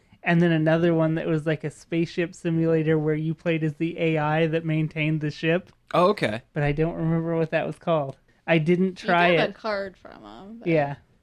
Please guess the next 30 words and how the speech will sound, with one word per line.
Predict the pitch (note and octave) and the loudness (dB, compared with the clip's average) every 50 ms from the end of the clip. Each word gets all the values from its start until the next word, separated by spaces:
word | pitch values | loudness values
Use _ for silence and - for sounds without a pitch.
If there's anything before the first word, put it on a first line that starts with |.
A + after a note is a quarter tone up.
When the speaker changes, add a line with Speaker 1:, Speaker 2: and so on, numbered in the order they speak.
| - _ _ - | -20 _ _ -2
Speaker 1:
I | F#3+ F#3+ | 0 2
didn't | F3+ A3+ G#3 G#3 F#3+ | 2 2 2 0 -2
try | - - G#3 G3 G3 | 0 2 2 4 4
it | G3 G3+ F#3+ F#3 | 4 2 2 0
because | E3+ D#3+ - F3+ E3 | 0 0 0 0 -2
it | F3+ F3 - | -2 -2 0
sounded | F#3 F3+ F3 F3 F3 D#3+ | 0 2 2 2 0 0
some-, | - F#3+ F#3 F#3+ - | -2 -2 -2 -2 0
like | F#3+ F3 E3 - | 0 0 0 0
something | - - F#3+ F3 D3+ F3 E3+ D#3+ | -2 -2 -2 0 0 0 0 2
very | D3+ E3 E3+ E3+ F3 E3+ E3 | 2 2 2 4 4 4 2
not | D#3+ D#3+ D#3+ E3 F3+ F#3+ | 2 2 2 2 0 -2
conducive | - - E3+ D#3+ D#3+ D#3+ D#3+ - - F3 D#3 - | -2 -2 0 2 2 2 0 0 -2 -4 -4 -4
to | - D#3+ | -6 -8
playing | - - E3+ E3 D#3+ D#3+ | -4 -2 0 0 2 0
a | D3+ | 0
demo | C#3+ D#3 E3 F3 F3 F3 E3+ E3+ E3+ F3 | 2 2 2 4 4 4 4 4 2 2
on | - - E3+ E3 E3 D#3+ E3 E3 | 0 0 0 2 2 2 2 2
the | D#3+ D#3 | 0 0
floor | D#3 - F#3 F3 E3+ E3 D#3+ | -2 -2 0 2 2 2 2
at | E3 E3+ | 0 0
Kosai. | - F3 F3 F3+ F3 - B3 B3+ C#4 D4 D4 D4 - - | 0 2 2 2 2 0 0 2 2 2 0 -2 -6 -6
Speaker 2:
Right. | B2+ C3+ C#3 C3 B2+ B2+ B2 A#2 A2+ | -2 0 2 2 2 0 0 -2 -4
Yeah, | A#2+ B2 B2 A#2 A2+ | -4 -2 -2 -2 -2
yeah, | A2+ A2+ | -4 -4
yeah. | A2+ A2 G#2+ G#2+ - _ _ _ - - - - D#3 D3+ D3+ D3+ D#3 D3+ | -4 -4 -6 -8 -10 _ _ _ -20 -20 -12 -8 -6 -6 -4 -4 -2 -4
Speaker 1:
Um, | D3+ D#3 D#3 E3 | -4 -4 -6 -4
there's | E3+ F3+ F#3+ G3+ G3+ F#3+ | -2 0 2 2 2 0
another | A3 G#3+ A3+ A#3+ C4 C4 | -2 -2 0 0 2 2
one. | A#3+ G#3 F#3+ F#3+ F#3+ F#3 | 2 2 2 2 0 -2